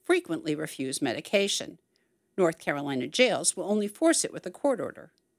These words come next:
and that rarely happens. John's alleged aggressive behavior towards jail staff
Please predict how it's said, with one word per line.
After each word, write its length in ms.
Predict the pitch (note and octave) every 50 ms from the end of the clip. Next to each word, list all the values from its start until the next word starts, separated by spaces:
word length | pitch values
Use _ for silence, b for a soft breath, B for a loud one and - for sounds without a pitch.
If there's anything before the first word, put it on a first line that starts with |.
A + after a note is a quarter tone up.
| _ _ _ -
and 120 | C#4 C#4+
that 200 | C4+ E3 - -
rarely 280 | - C#3+ C3 C3+ D#3 F#3
happens. 640 | F3+ G3+ F#3 E3 - - - - - - - - - _ _ _ _ _ _ _ _ _ _ -
John's 320 | - A3+ G3 F#3+ F#3 -
alleged 500 | G3 E3+ E3+ E3+ E3 E3+ E3 - - -
aggressive 420 | D#3+ - E3+ D3 E3 - - D#3 -
behavior 440 | - - - A3 A#3+ A3+ F#3 E3 E3
towards 360 | - - E3+ D3 D#3 - -
jail 220 | - F#3+ G#3+ A#3+
staff 380 | A3+ - - C#3+ B2 C3 D3